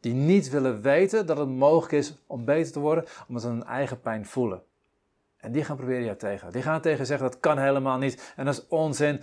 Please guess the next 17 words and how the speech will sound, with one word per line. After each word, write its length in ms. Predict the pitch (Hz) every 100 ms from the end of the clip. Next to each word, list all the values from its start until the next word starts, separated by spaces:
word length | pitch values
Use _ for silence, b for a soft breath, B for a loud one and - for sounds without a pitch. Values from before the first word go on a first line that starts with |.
| B -
En, 180 | 139
en 160 | 147 143
wat, 120 | 143
wat, 140 | 143 151
wat 160 | 151
praat 360 | 175 180 180 170
je 60 |
nou 220 | 165 165 156
raar? 380 | 160 160 - -
Het 140 | -
slaat 360 | - 185 175 165
nergens 380 | 170 175 156 147
op. 280 | 165 165 b b b b _ -
Doe 260 | 113 185
het 80 | 170
maar 220 | 151 143
niet." 400 | 139 139 - -